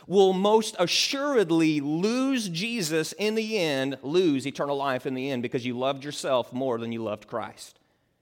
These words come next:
But in contrast, Jesus says, "The one who loses his life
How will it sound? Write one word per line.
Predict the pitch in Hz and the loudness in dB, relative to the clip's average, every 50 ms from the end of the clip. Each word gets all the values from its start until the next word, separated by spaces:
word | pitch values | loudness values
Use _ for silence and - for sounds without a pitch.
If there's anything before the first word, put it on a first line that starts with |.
| _ _ _ _ _ _ _ _ _ _ _ _ _ | _ _ _ _ _ _ _ _ _ _ _ _ _
But | - 160 151 | 0 2 2
in | 151 143 139 | 2 0 -2
contrast, | 135 - 185 170 196 240 226 - - - 120 107 98 95 101 - - - - _ _ _ _ _ _ _ _ _ _ _ _ - | -2 -2 -2 0 0 0 0 -2 -4 -4 -4 -4 -4 -6 -10 -12 -18 -20 -20 _ _ _ _ _ _ _ _ _ _ _ _ -14
Jesus | 117 123 147 151 139 139 131 - | -8 -6 -4 -4 -4 -6 -6 -4
says, | - 139 135 127 117 | -2 -2 -2 -2 -2
"The | 117 127 | -4 -4
one | 120 123 131 143 147 147 147 147 131 | -2 -2 -2 0 0 0 0 -2 -2
who | 135 127 123 113 113 | -2 -2 -2 -4 -4
loses | 113 120 147 175 208 180 139 117 110 107 | -4 -4 -4 -4 -4 -6 -8 -10 -10 -8
his | 113 107 107 92 98 | -8 -8 -8 -8 -12
life | 101 98 98 95 90 90 - - - _ | -14 -14 -14 -16 -18 -20 -20 -20 -20 _